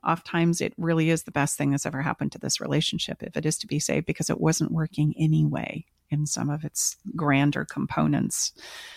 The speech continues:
that if we did understand how relationships work, we would understand why, but we don't. We don't study it. We don't really spend any time there. It's either supposed to work or it's not gonna work. And that's kind of the totality of our conversation, right? And if it doesn't work, then it's somebody else's problem,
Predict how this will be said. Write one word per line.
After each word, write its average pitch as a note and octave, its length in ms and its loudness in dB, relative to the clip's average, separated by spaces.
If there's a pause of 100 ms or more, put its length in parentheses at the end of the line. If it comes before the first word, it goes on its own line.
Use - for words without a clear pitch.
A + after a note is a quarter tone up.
(140)
that D#3 240 4
if - 160 2
we D#3+ 120 4
did D#3+ 180 4
understand D3 460 2
how - 160 -2
relationships - 680 -4
work, D3+ 200 -2
we - 100 -2
would D#3 140 -4
understand D3 520 -2
why, D#3+ 300 2
but - 160 -2
we G3 100 4
don't. - 280 2
We D3 100 -2
don't E3 180 0
study - 360 0
it. - 120 -4 (100)
We C#3 120 -4
don't D3 300 -2 (180)
really D3+ 480 -4
spend E3 300 2
any D#3+ 180 4
time E3 360 2
there. B2+ 180 2
It's C3 140 -4
either C#3+ 180 0
supposed C#3+ 360 -2
to C#3+ 60 -8
work F#3+ 300 2
or - 80 0
it's - 120 -2
not F3+ 220 2
gonna C#3+ 180 -2
work. D3 300 -4
And D3+ 80 -2
that's C#3+ 180 -2
kind - 220 -2
of D3 80 -2
the C#3+ 60 -8
totality D3+ 680 -2
of C#3 140 -2
our D3+ 120 0
conversation, - 920 0
right? - 280 -6
And D#3 160 0
if D3+ 160 0
it C#3+ 80 -6
doesn't G3 260 4
work, D#3 260 2
then D#3 100 0
it's C#3+ 140 -2
somebody D#3 260 0
else's D3 320 -2
problem, D3+ 540 2